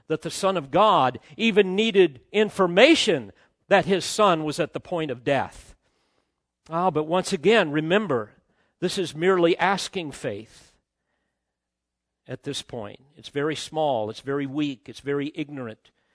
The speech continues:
but it is very earnest. So undaunted and perhaps humbled by his face-to-face encounter with the living God,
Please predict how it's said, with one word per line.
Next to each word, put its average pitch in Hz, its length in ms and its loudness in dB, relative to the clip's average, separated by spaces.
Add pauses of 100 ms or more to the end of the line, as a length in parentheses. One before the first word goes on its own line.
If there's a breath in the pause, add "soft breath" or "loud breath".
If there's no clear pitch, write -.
(480)
but 117 120 -12
it 123 100 -8
is 135 180 -6
very 127 360 -6
earnest. 120 580 -14 (1200)
So 202 440 4
undaunted 190 880 2
and 160 320 -8
perhaps 180 640 2
humbled 190 480 0
by 156 340 4 (320 soft breath)
his - 240 -6
face-to-face 185 1120 -2 (320 soft breath)
encounter 190 840 -4 (340 soft breath)
with 160 420 0
the 160 180 -4
living 165 440 0
God, 143 560 0